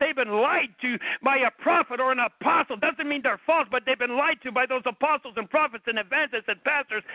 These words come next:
and teachers that told them that that was the evidence of the baptism of the Spirit when the evidence is speaking in another language. When you read Acts, Acts chapter two, read the whole chapter, the, the people that were Galileans,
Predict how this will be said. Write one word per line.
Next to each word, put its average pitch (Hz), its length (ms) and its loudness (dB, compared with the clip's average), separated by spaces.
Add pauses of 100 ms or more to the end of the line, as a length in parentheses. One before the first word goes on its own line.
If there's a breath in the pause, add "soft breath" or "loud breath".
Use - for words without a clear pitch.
(100)
and 190 140 -4
teachers 247 320 -2
that 226 220 0
told 294 180 0
them 247 80 -2 (200 loud breath)
that 214 120 0
that 285 160 2
was 240 160 -8
the 254 140 -2
evidence 277 320 0
of 226 60 -6
the 214 80 0
baptism 233 500 -2
of 202 100 -2
the - 80 -20
Spirit 277 200 -2
when 240 120 -4
the 233 160 -2
evidence 262 380 -2
is 233 160 -6
speaking 269 320 -4
in 254 140 -2
another 254 300 -2
language. 269 680 -4 (1200 loud breath)
When 262 180 2
you 320 120 2
read 302 160 2
Acts, 285 260 2 (160)
Acts 262 320 0
chapter 226 260 2
two, 311 200 0
read 262 160 0
the 214 80 6
whole 311 280 2
chapter, - 380 2 (380 loud breath)
the, 214 100 4
the 208 160 0
people 294 400 0
that 240 140 2
were 233 100 2
Galileans, 247 680 2